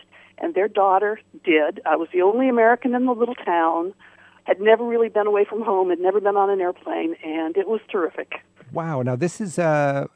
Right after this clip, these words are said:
Speaker 2: I won't say how old you are now, but that was a few decades ago. And, uh, seventeen years old, and the world was, uh,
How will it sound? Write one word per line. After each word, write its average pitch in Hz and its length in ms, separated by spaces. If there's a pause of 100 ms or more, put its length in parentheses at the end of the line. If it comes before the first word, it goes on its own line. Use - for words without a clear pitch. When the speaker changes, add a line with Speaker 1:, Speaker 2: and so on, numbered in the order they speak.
Speaker 2:
I 139 60
won't 123 200
say 123 140
how 110 160
old 117 200
you 104 160
are 101 140
now, 120 240
but 175 160
that - 100
was 175 160
a 127 60
few 123 260
decades 160 500
ago. 120 580
And, 131 360
uh, 131 420
seventeen 180 500
years 175 200
old, 135 300
and 135 240
the 131 100
world 147 260
was, 143 260
uh, 143 140